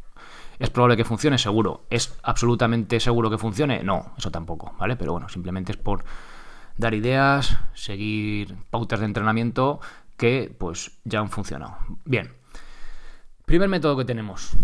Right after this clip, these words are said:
semanas de descarga. Esta será la primera opción que utilizaremos una vez que nos hemos estancado.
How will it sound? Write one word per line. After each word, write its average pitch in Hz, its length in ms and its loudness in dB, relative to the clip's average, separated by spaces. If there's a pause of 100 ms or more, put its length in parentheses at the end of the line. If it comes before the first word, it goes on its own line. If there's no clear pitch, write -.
(180)
semanas 165 360 2
de 156 80 2
descarga. 101 540 -2 (220)
Esta 160 240 2
será 160 180 2
la 156 120 2
primera 139 280 0
opción 160 380 0
que 135 80 0
utilizaremos 123 580 0
una 117 160 2
vez 127 160 -2
que - 180 -4
nos 113 140 0
hemos 120 200 -2
estancado. 92 580 -8